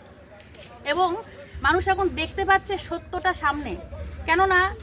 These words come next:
তার যে কথা সম্পূর্ণ এখন মিথ্যে প্রমাণিত হচ্ছে এবং তিনি এখন উল্টো সুর গাইছেন সিএ নিয়ে। আমি, আহ, এবং আমাদের সকল মানুষরা আপনাদেরকে আশ্বস্ত করতে চাই,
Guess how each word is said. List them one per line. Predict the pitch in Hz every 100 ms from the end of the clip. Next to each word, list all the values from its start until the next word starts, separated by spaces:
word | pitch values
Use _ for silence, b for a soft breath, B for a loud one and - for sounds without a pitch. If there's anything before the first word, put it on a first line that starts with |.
| - -
তার | 320 370
যে | 302 392 349
কথা | 320 - 392 427 427
সম্পূর্ণ | 339 381 403 403
এখন | 392 381 381
মিথ্যে | 370 - 427
প্রমাণিত | 359 349 349 359
হচ্ছে | 339 339 320
এবং | 330 359
তিনি | 359 370
এখন | 370 392 330
উল্টো | 330 359
সুর | 370 370 349
গাইছেন | 294 277 277 247 220 -
সিএ | 285 269
নিয়ে। | 220 196 - B B B B
আমি, | - 277 330 370 392 -
আহ, | 285 285 285
এবং | 294 339 349
আমাদের | 294 294 320 339
সকল | - 311 - 349
মানুষরা | 311 302 339 339 330
আপনাদেরকে | 285 302 302 330 339 330
আশ্বস্ত | 320 277 - 330 -
করতে | 311 302 311 320
চাই, | 330 330